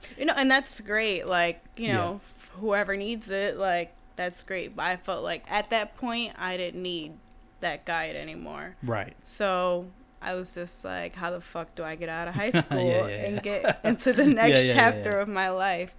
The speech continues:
Speaker 2: Right.
Speaker 1: So I figured out I had, like, enough credits or whatever the case may be, where in reality I only needed, like, two classes
Speaker 2: Hmm.
Speaker 1: to have the credentials to graduate. So I took those online, and then
Speaker 2: Wow.
Speaker 1: I started college.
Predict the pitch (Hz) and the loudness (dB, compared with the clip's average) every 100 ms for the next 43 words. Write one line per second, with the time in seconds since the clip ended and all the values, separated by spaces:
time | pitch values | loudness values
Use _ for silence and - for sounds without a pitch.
0 | - - 98 95 - 185 190 208 202 190 | -12 -8 -6 -8 -2 2 2 0 -4 -2
1 | 190 185 - - 185 175 175 160 160 170 | 0 2 0 -2 -4 -4 -4 -6 -6 -6
2 | 165 - - 170 165 170 165 165 160 160 | -6 -8 -8 -6 -4 -4 -6 -10 -8 -6
3 | 160 160 156 - 156 160 - 165 156 156 | -8 -10 -12 -10 -10 -8 -10 -10 -8 -8
4 | 151 165 - - - 175 170 170 156 160 | -8 -12 -18 -20 -12 -2 -2 0 -2 -2
5 | 165 165 151 156 156 160 151 160 156 147 | -2 -4 -4 -6 -8 -8 -8 -8 -10 -8
6 | 147 143 - - - - 180 - 170 175 | -8 -8 -10 -16 -10 -8 -8 -6 -6 -6
7 | - 220 226 226 - - 113 - - - | -8 -10 -12 -14 -8 -6 -6 -8 -16 -8
8 | 185 160 165 165 165 196 170 170 175 170 | -6 -4 -4 -6 -8 -4 -4 -6 -8 -10
9 | 165 170 160 156 160 160 - - - - | -8 -4 -6 -6 -8 -8 -8 -16 -20 -20
10 | - - 180 175 - 185 - 185 185 175 | -16 -4 -4 -2 -6 -6 -2 -2 -2 -4
11 | 175 175 175 175 190 202 - 175 165 160 | -4 -4 -4 -2 -4 -8 -8 -8 -6 -4
12 | 160 156 165 107 101 185 170 - 160 165 | -6 -6 -8 -6 -6 -8 -14 -10 -10 -10
13 | - 185 202 190 165 - | -12 -10 -6 -6 -6 -12